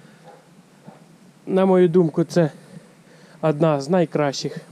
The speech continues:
моделей Яви, тому що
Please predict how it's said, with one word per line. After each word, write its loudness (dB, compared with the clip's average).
моделей -2
Яви, -2
тому 0
що -4